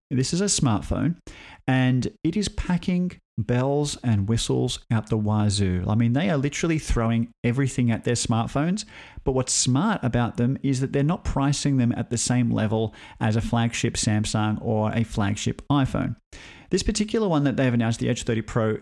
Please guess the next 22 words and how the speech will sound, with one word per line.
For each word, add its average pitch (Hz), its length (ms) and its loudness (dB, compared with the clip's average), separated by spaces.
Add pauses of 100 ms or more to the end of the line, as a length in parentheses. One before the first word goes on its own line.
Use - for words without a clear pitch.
it 135 240 -4
will 156 180 0
retail 123 440 0
at - 80 -8
triple - 260 -4
nine. 101 320 -2 (120)
So 131 360 0
literally 160 260 -2
a 127 60 2
dollar 117 240 0
shy 117 300 0
of 117 80 0
a 110 40 0
thousand, 120 480 0 (920)
uh, 113 100 -4
if 123 140 -2
you're 117 100 0 (100)
working 120 280 0
on 107 100 2
maths 120 300 0
here. 147 220 -2 (460)
And 139 440 2